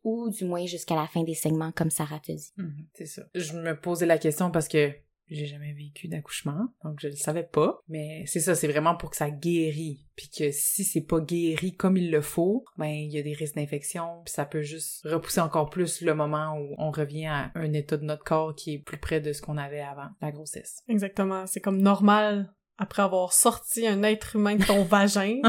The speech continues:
Speaker 1: Mm.
Speaker 3: en résumé, là, que ça peut prendre quelques semaines avant que le vagin s'en remette. De façon,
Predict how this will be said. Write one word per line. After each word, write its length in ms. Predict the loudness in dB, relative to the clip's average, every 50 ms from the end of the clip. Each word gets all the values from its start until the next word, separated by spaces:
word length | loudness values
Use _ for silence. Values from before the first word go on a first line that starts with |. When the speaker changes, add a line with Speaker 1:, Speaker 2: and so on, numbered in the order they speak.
| 4 6 8
Speaker 1:
Mm. 280 | 10 10 10 10 12 12
Speaker 3:
en 120 | 12 12
résumé, 460 | 12 8 6 6 6 4 4 4 6
là, 320 | 8 10 10 10 10 6 4
que 440 | 0 2 4 4 4 6 4 2 0 -2 -6 -12 -16 _ _
ça 220 | -12 -10 -10 -4
peut 140 | -2 -2 -2
prendre 280 | 0 2 4 4 4 4
quelques 340 | 2 0 0 2 0 -2
semaines 300 | 0 2 2 2 2 2
avant 240 | -2 -4 -4 -6 -8
que 140 | -6 -4 -4
le 180 | -4 -4 -6 -6
vagin 320 | -6 -6 -6 -6 -8 -8
s'en 220 | -6 -6 -6 -8
remette. 340 | -6 -4 -4 -4 -4 -6 -12 _ _
De 180 | 6 6 6
façon, 600 | 8 6 4 2 2 4 4 4 4 4 2 0